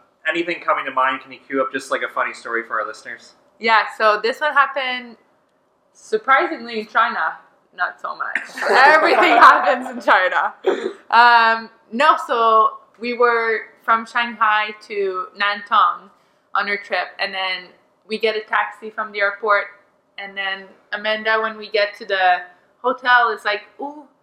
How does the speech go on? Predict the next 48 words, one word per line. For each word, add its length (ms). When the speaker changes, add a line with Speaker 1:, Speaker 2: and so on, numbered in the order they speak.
Speaker 2:
and 220
sh-, 140
we're 200
upstairs, 440
and 120
she's 100
like, 220
"Oh 200
no, 80
I 240
forgot 240
my 140
bag." 440
And 220
luckily, 680
this 180
guy 240
really 280
wanted 360
us 180
to 100
take 220
a 60
taxi 400
back, 260
so 80
he 100
gave 220
us 180
his 140
phone 280
num-, 120
like, 320
gave 180
us 200
his 320
phone 240
number. 400
So 540
she 260
calls 380
him, 220
and 140
he's 160
like, 160
"Oh, 220
actually, 560
like, 200